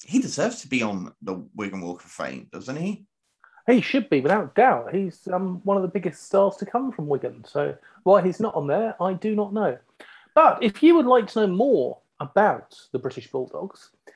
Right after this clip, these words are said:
Speaker 2: you can read the amazing new biography that is coming out,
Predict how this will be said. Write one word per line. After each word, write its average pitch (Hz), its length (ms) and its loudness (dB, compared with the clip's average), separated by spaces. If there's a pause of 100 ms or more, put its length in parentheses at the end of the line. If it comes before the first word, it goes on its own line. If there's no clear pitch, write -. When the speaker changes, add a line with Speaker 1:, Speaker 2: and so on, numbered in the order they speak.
(360)
Speaker 2:
you 254 260 2
can 214 260 -4
read 143 280 0
the 156 80 4
amazing 196 480 0
new 160 160 -2
biography 156 520 -2
that 123 140 -6
is - 80 -12
coming 117 380 -10
out, 113 320 -12